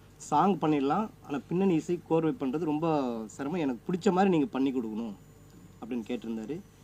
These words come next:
படம் ஃபுல்லா முடிஞ்சு வந்தது. முடிஞ்சு வந்ததுக்கப்புறம் reel by reel பார்த்தோம். டப்பிங் ஸ்டுடியோவிலே டப்பிங் பண்ணும்போதே சார் வந்து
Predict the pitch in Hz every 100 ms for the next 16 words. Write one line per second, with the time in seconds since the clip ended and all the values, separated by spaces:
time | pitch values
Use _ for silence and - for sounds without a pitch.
0 | - - - - 139 135 139 135 135 135
1 | 123 117 113 147 175 - 135 147 160 147
2 | 135 127 131 139 139 147 135 127 143 123
3 | 123 - 143 175 - - - - - -
4 | 147 135 180 170 - 156 160 160 165 143
5 | 135 147 180 143 151 156 156 160 147 127
6 | 113 113 - 131 131 120 123 131 117 107